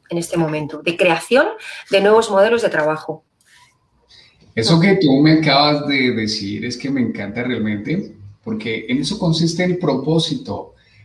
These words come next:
Speaker 2: Por supuesto, todos necesi-, tenemos unas necesidades y esas necesidades no solamente se van a cumplir de hacer buenas obras, de ser muy caritativos, también necesitamos un ingreso,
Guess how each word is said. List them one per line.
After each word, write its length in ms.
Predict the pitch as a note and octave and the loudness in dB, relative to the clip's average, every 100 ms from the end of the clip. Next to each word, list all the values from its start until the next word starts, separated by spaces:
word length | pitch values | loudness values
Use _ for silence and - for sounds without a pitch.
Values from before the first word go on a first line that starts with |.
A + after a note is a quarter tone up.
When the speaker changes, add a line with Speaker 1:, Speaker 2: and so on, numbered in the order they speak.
| _ - | _ -10
Speaker 2:
Por 140 | G#2+ | -8
supuesto, 640 | A#2 G#2+ A#2+ B2 D#3 D#3+ - | -8 -2 0 2 2 0 0
todos 260 | A#2 C3+ | 0 4
necesi-, 480 | D3+ C#3 A#2 G#2+ - | 4 2 -4 -10 -8
tenemos 380 | B2 A2+ B2 - | -6 -4 -4 -4
unas 160 | C#3 C#3+ | -2 0
necesidades 1120 | G3+ - - F#2 F#2+ F2+ G2 C3 D3+ - _ _ - _ | 0 -2 -6 -8 -10 -12 -8 -6 -6 -8 _ _ -20 _
y 400 | G2+ G2 F#2+ - | -10 -10 -10 -12
esas 220 | A2 B2+ | -12 -2
necesidades 600 | C#3+ D3 D3 B2+ B2+ B2 | 0 0 0 0 0 2
no 120 | C#3 C3 | 0 -2
solamente 520 | C3 C3 C3+ B2 B2+ | -2 -2 0 -2 -4
se 180 | - G#2+ | -4 -4
van 100 | A2 | -6
a 40 | |
cumplir 600 | - B2+ B2 A2 G#2+ A2 | -4 -4 -4 -4 -4 -2
de 200 | A#2+ A#2+ | -2 -2
hacer 300 | A#2+ - A2+ A2 | -2 -4 -4 -6
buenas 320 | A2 A#2 - | -8 -8 -6
obras, 360 | - A3 A#2+ G2+ | -4 -2 -2 -6
de 180 | F#2+ - _ _ | -12 -20 _ _
ser 200 | - G2+ | -16 -4
muy 160 | A2+ A#2 | -4 -4
caritativos, 800 | A2 A2+ - - G2 F#2+ B2 - _ | -6 -8 -10 -16 -12 -10 -12 -16 _
también 240 | - G2 C3+ | -6 0 2
necesitamos 540 | F3 F3+ - A#2+ C#3+ | 4 2 2 0 0
un 100 | C#3 | 2
ingreso, 680 | C#3 C3+ A#2+ A2+ - E3 | 4 4 2 2 0 -4